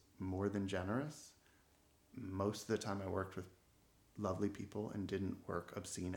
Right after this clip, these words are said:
hours. It certainly didn't compromise my family life.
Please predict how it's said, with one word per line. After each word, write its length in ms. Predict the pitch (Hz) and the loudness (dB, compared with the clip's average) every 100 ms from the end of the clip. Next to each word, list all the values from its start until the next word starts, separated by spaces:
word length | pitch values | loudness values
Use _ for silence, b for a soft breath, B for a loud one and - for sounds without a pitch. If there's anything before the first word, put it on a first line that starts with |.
| 90 | -2
hours. 460 | 82 85 107 127 - - b b b b b - | -2 -2 -4 -6 -10 -18 b b b b b -8
It 120 | 98 | -6
certainly 300 | - 110 113 | 0 2 2
didn't 180 | 101 101 | 2 2
compromise 560 | 95 95 98 95 92 92 | 2 0 2 0 0 -2
my 120 | 90 | -4
family 400 | 87 90 87 92 | -2 -2 -2 -2
life. 500 | 98 104 139 156 - | -4 -2 -4 -6 -16